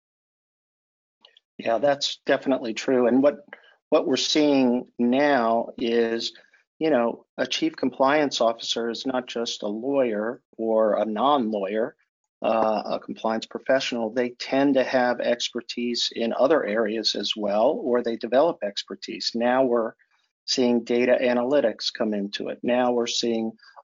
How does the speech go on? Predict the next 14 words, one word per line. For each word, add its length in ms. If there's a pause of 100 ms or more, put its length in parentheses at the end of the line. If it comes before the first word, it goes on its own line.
other 400
functions, 800 (400)
other 240
capabilities, 1000
stati-, 480
you 120
know, 120
st-, 360 (100)
statisticians, 1200
whatever, 520
all 280
of 120
these 360
things 460